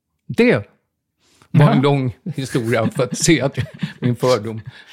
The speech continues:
Speaker 1: ja, jag kan berätta vidare på den
Speaker 2: <laughs> Ja,
Speaker 1: resan.
Speaker 2: det, det räcker nog där, tror jag.
Speaker 1: Jaha, okej.
Speaker 2: Nej, men det är verkligen så. Men, eh,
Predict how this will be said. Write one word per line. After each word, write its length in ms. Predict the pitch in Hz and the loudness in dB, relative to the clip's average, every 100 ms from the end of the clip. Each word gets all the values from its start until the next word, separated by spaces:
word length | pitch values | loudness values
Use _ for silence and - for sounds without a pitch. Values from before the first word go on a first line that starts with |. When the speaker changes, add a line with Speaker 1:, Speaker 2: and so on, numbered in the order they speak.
| _ - | _ -6
Speaker 1:
ja, 140 | 110 | -4
jag 100 | 104 | -2
kan 140 | 113 151 | -2 0
berätta 260 | 269 233 | 0 2
vidare 380 | 156 131 123 262 | 2 2 0 -2
på 100 | 254 | 0
den 140 | 226 | 2
Speaker 2:
<laughs> 120 | 190 165 | 4 4
Ja, 80 | |
Speaker 1:
resan. 220 | 185 208 175 | 2 0 0
Speaker 2:
det, 180 | 160 | -2
det 160 | 156 165 | -2 -2
räcker 260 | 160 156 208 | -2 -4 -6
nog 140 | 127 | -4
där, 140 | 113 | -6
tror 180 | 110 - | -6 -4
jag. 80 | 151 | 0
Speaker 1:
Jaha, 120 | 185 | 2
okej. 420 | 226 156 185 143 - _ _ _ _ _ _ _ _ _ _ _ _ | 0 -6 -10 -12 -14 _ _ _ _ _ _ _ _ _ _ _ _
Speaker 2:
Nej, 340 | 175 160 196 | 2 4 4
men 140 | 196 165 | 0 -2
det 80 | 165 | -4
är 140 | 180 | -4
verkligen 460 | 220 143 - 123 135 | -4 -4 -6 -8 -8
så. 300 | - - 131 - | -10 -10 -12 -10
Men, 460 | - 160 147 139 139 | -6 -4 -4 -4 -6
eh, 340 | 135 139 131 | -6 -8 -8